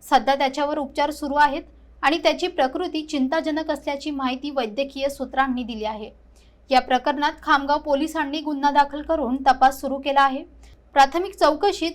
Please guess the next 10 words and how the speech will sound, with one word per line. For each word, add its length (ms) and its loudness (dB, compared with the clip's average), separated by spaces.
जखमी 360 0
तरुणाच्या 480 -2
भावाने 440 2
त्याच्या 440 -4
रूम 180 -2
पार्टनरवर 680 2
संशय 440 -2
व्यक्त 360 -4
केला 180 0
आहे. 180 -6